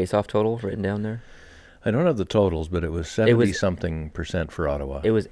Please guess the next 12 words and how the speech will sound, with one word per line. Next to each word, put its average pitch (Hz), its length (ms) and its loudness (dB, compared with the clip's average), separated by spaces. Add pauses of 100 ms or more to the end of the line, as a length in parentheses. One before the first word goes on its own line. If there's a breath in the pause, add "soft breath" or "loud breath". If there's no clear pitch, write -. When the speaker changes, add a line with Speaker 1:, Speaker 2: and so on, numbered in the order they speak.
Speaker 1:
astronomical. 87 920 -4
It 90 60 -4
Speaker 2:
Mm-hmm. 101 140 2
Speaker 1:
was, 95 160 -2
like, 90 160 0
forty-five 101 800 -2
face-off 90 360 0
wins 87 200 -2
for - 240 -4
Ottawa 87 240 2
versus 87 320 -2
eleven 85 560 -2